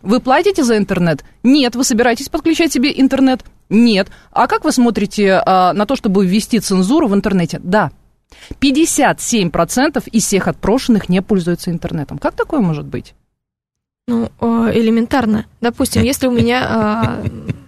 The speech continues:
Speaker 2: не знаю, бабушка не пользуется интернетом.
Speaker 1: Откуда она знает, какой контент формируется в глобальной сети?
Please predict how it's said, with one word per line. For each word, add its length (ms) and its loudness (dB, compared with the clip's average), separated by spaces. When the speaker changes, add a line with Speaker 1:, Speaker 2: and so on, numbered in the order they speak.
Speaker 2:
не 80 -2
знаю, 200 0
бабушка 600 -2
не 140 -4
пользуется 460 -2
интернетом. 520 -6
Speaker 1:
Откуда 400 2
она 140 2
знает, 360 2
какой 340 0
контент 480 0
формируется 720 0
в 80 -2
глобальной 540 2
сети? 400 -6